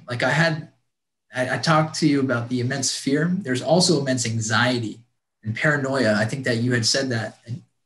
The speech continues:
crazy, crazy paranoia as a kid. Literally, I could almost feel like the, the devil was whispering behind my ear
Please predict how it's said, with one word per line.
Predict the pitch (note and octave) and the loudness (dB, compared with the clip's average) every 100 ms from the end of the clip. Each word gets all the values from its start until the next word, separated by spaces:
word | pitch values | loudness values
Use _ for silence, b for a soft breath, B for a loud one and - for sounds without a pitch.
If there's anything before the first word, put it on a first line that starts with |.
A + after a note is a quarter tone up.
| _ _ _ _ _ _ _ _ | _ _ _ _ _ _ _ _
crazy, | - - F3+ F#3 F#3+ C3 B2 A2 | -14 2 6 6 6 4 2 0
crazy | - - E3 E3+ F3+ C#3 C3 | -6 -2 4 8 8 8 4
paranoia | B2+ C#3 C3 B2 A#2 G2 - | 4 2 2 2 0 -2 -6
as | B2+ B2 | -4 -4
a | |
kid. | A#2+ C#3+ A#2 - - _ _ - | 0 2 0 -2 -14 _ _ 0
Literally, | D#3+ G3 G#3+ G#3 | 4 6 6 6
I | E3 | 4
could | E3+ | 4
almost | F#3+ F#3+ - | 4 4 4
feel | E3+ D#3 | 4 4
like | C3+ - | 2 0
the, | B2 | -2
the | B2 | 0
devil | B2+ C#3 C#3 | 0 0 2
was | C3 A#2+ A#2+ | 2 2 2
whispering | B2+ - A#2 A#2 | 0 -2 -2 -6
behind | A2+ A2+ A2 | -4 -4 -4
my | A#2 G#2 | -4 -6
ear | G#2 A#2 | -10 -12